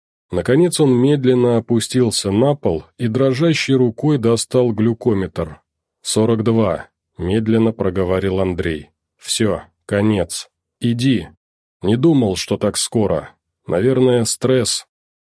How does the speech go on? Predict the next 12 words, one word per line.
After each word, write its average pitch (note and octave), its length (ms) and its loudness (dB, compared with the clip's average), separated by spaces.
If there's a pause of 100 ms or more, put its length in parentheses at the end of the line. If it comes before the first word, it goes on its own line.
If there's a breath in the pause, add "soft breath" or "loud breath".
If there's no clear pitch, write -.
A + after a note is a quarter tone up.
(120)
«Уже F#2+ 220 0
совсем D#3+ 480 2
рядом», B2 640 0
закричал G#2+ 580 0
Максим, G#2 560 -2
чувства A2+ 400 -4
которого B2+ 560 0
обострились B2+ 760 0
до A#2 120 -2
предела. A#2+ 580 -2
«Я A#2 240 0
знаю». B2 720 0